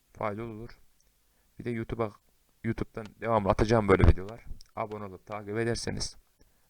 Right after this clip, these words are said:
ara ara böyle şeyleri görürsünüz. Yani örnekleri atacağım, başımıza gelenler, yani meslek içerisinde başımıza ne gelirse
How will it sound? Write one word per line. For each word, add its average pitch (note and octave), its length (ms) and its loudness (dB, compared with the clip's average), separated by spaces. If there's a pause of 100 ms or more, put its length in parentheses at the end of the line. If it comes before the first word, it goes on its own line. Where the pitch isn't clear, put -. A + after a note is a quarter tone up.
ara G#2+ 220 2
ara F#2+ 220 2
böyle G2+ 220 0
şeyleri G2 320 -8
görürsünüz. G#2 640 -2 (1300)
Yani G2 160 -12
örnekleri G#2+ 500 -2
atacağım, F2 420 2
başımıza F#2 380 4
gelenler, F2 440 -12
yani F2+ 200 -8
meslek F2 380 -4
içerisinde F2 340 -6
başımıza F2 380 -4
ne F#2+ 100 -4
gelirse E2+ 440 -4